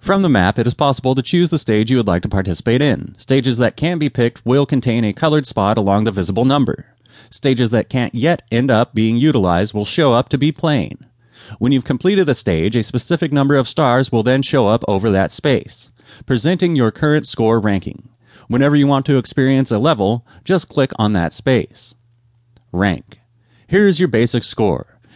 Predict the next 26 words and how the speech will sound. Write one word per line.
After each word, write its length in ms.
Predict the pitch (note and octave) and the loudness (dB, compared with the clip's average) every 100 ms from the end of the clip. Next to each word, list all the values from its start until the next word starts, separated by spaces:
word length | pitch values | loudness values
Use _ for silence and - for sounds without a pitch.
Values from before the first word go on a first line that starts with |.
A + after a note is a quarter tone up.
| - | -8
You 120 | A2+ | 0
must 260 | C3+ E3+ - | 2 0 -2
accomplish 480 | - C#3+ C3+ C3+ - | -2 -2 0 -2 0
at 140 | G2+ | -2
least 300 | G#2 D3+ B2+ | 0 -2 0
one 300 | G2+ A#2+ E3 | -2 0 -2
star 400 | - B2 A2 A#2+ | -2 0 2 2
in 140 | A#2 | 2
order 200 | A2 A2 | 2 2
to 60 | B2+ | 0
complete 360 | C#3+ C#3 F#2+ G2+ | -2 0 0 2
a 60 | |
level. 380 | B2 C3+ E2+ - _ - - | 2 0 -2 -10 _ -20 -8
Three 200 | C3 F3 | -2 -2
stars 400 | F3+ A2 A2 A#2+ | 0 0 2 2
means 260 | G#2 G#2+ G#2+ | 0 0 0
you've 140 | F2+ | -2
gotten 420 | A#2+ A#2+ A2 A2 | 0 0 0 -2
one 200 | G#2 D3+ | 0 0
hundred 340 | A#2+ A#2+ A#2 A#2+ | 2 0 0 -2
percent 420 | C3 - G#2 D2 | -4 -2 -4 -2
block 280 | F#2+ G2 G2 | -2 -2 -2
completion 520 | G#2+ - F#2 F#2 G#2 | -4 -2 -2 -2 -4
with 120 | G2 | -2
that 180 | A2+ A#2 | -2 -2
stage. 600 | - C3 F#2 - - | 0 0 0 -6 -20